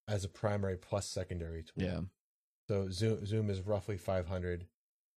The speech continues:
Speaker 1: respondents, and Maze is in total between primary and secondary, just over five hundred. And then Usability Hub is, what, four fifty, looks like? And Look Back is about four hundred. And those are all total.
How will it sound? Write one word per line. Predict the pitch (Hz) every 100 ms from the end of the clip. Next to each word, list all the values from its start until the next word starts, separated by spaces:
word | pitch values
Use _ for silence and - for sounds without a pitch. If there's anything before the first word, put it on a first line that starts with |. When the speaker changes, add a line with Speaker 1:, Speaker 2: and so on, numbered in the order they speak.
| _ 98
Speaker 1:
respondents, | 90 98 92 90 87 - -
and | 95 92
Maze | 95 95 95 87 95
is | 92 90 85 - - _ -
in | 98
total | 87 104 104 92 80 -
between | - 95
primary | - 92 87
and | 82
secondary, | 90 90 80 80 - _ _ _ _ -
just | 92 101
over | 87 85
five | 85 85
hundred. | 87 78 78 _ _ _ _ -
And | 110
then | 101
Usability | 98 101 101 101 101 95
Hub | 95 90 90
is, | 92 90 87 85 82 -
what, | 95 90 - -
four | 101
fifty, | - 110 123 131 123 _
looks | 117 117 123
like? | 120 - _ _ _ _ _ _ -
And | 98 98
Look | 101 -
Back | 104 95
is | 98
about | 92 90 82 - -
four | 90
hundred. | 95 92 87 87 - _ _
And | 113 110
those | 117 110
are |
all | 98 92
total. | - 107 95 85